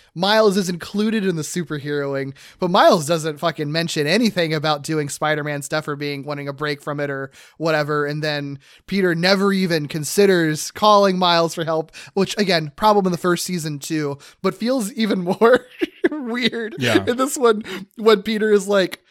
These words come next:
Speaker 1: being like, "Miles is waiting for me to get back." And I'm like, you could call him and tell him you're doing <laughs> Spider-Man things and maybe he'd be like,
Speaker 2: Yeah.
Speaker 1: "I'll help." I don't, I mean,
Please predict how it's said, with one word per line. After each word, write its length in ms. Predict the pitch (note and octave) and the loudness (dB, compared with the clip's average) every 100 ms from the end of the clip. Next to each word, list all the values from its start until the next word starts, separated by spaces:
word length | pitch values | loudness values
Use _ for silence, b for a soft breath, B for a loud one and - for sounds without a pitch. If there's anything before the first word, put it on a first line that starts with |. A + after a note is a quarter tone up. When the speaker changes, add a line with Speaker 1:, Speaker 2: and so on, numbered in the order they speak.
| b b b _ - D#3 | b b b _ -18 -4
Speaker 1:
being 260 | G#3+ G#3+ | 0 0
like, 180 | G3 F#3+ | 0 0
"Miles 340 | E3+ C#4 D4 G3+ | 4 8 8 6
is 120 | F#3 | 2
waiting 320 | F3+ C4+ C4 | 6 6 4
for 160 | G3+ G#3 | 4 4
me 100 | G#3 | 6
to 60 | G3+ | 4
get 200 | A3 F#3+ | 2 4
back." 340 | B3+ A#3+ F#3+ | 4 4 2
And 100 | G3+ | 0
I'm 140 | F#3+ | 0
like, 360 | F#3+ F#3 F3+ - _ b b - | 2 0 0 -4 _ b b -10
you 80 | F#3 | -6
could 160 | F#3+ - | -6 -4
call 280 | F3 F#3 F3+ | 2 2 2
him 80 | |
and 100 | D3+ | -4
tell 240 | - E3+ D#3+ | -4 -2 -2
him 80 | C#3+ | -4
you're 100 | C#3+ | -4
doing 220 | D#3+ C#3+ | -4 -4
<laughs> 80 | - | -2
Spider-Man 640 | D#3 - F#4 - C4 A#3 | 0 4 4 6 2 2
things 520 | - C4+ C#4+ D#4 D4 | -2 -2 0 -2 -2
and 140 | F3+ | -2
maybe 240 | D#3 F3 F#3+ | -2 -4 -2
he'd 160 | F#3 | -6
be 120 | D#3 D#3+ | -2 0
like, 180 | D#3 | 0
Speaker 2:
Yeah. 100 | A#2 | 0
Speaker 1:
"I'll 60 | D#3 | 0
help." 320 | D#3+ D3+ - - | 0 0 -4 -14
I 100 | E3 | -10
don't, 120 | D#3+ - _ B B B _ | -10 -10 _ B B B _
I 60 | G#3 | -2
mean, 280 | G#3 G3 | 0 0